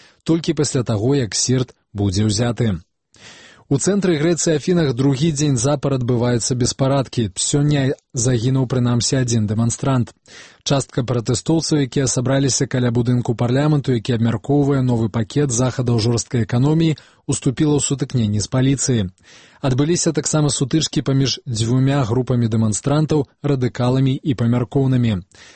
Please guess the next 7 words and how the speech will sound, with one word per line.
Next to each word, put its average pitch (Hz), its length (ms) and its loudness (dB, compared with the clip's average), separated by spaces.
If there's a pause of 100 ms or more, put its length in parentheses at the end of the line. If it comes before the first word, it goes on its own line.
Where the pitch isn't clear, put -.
(140)
Напярэдадні 139 560 0
ў 113 160 0
беспарадках 131 560 -2
пацярпелі 123 800 -2
сорак 113 400 -2
пяць 104 240 -2
чалавек. 113 560 0